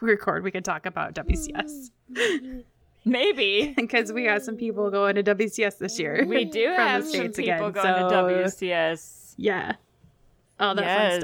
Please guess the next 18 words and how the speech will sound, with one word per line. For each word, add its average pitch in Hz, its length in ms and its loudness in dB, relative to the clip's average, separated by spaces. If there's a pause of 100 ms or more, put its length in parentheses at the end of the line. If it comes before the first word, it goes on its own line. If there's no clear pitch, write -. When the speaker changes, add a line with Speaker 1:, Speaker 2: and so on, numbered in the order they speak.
Speaker 2:
Yes. 262 100 -2
Speaker 1:
stuff. - 280 -18 (380)
Speaker 2:
And 208 280 -2
our, 196 680 2
um, 185 580 0 (280)
fearless 196 580 -2
leader 190 320 -2
of 180 160 -4
I 180 160 0
C 175 240 -8
L 170 380 0
is 165 420 -6
Spain's 175 800 -4
W 151 260 -2
C 151 180 -2
S 147 180 -2
team, 147 500 -6
so. 147 640 -2